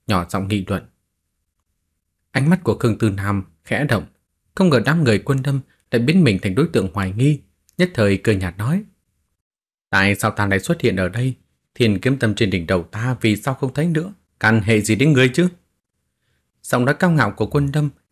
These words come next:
khiến trong lòng Khương Tư Nam chán ghét. Cái gì? Tiểu tử này lại dám chống đối Trùng Tiền Vương,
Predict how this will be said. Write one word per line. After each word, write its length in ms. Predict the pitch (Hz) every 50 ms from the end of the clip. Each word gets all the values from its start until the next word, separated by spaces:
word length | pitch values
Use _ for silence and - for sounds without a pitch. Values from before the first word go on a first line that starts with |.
| _ _ _
khiến 260 | - 143 160 185 202 185
trong 160 | 190 160 143
lòng 180 | 123 113 110 107
Khương 180 | - 135 131
Tư 100 | 120 139
Nam 260 | 131 127 127 127 123 117
chán 200 | - - 107 131
ghét. 220 | 143 123 139 160 175 - _ _ _ _ _ _ _ _ _ _ _ _ _ _
Cái 180 | 117 110 107
gì? 360 | 98 95 101 101 98 98 90 - _ _ _ _ _ _ _ _
Tiểu 240 | - 135 107 98 98
tử 160 | 95 120 110
này 240 | 104 110 113 113 110 - _ _ _ _
lại 120 | 120 110
dám 220 | - - 139 147 147
chống 240 | - - 156 175 180
đối 220 | 151 151 180 220 226 - -
Trùng 240 | 113 101 95 90
Tiền 200 | - 110 101 90
Vương, 240 | 90 110 110 107 107